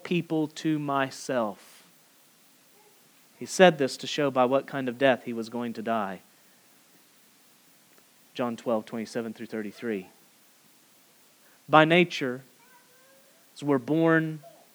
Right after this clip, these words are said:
the children of Adam, we belong to the kingdom of darkness.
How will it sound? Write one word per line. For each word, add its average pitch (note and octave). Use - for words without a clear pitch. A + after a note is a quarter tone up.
the C3
children D#3
of C#3+
Adam, B2
we C#3+
belong D3
to C#3+
the C3+
kingdom C#3
of A2
darkness. G#2+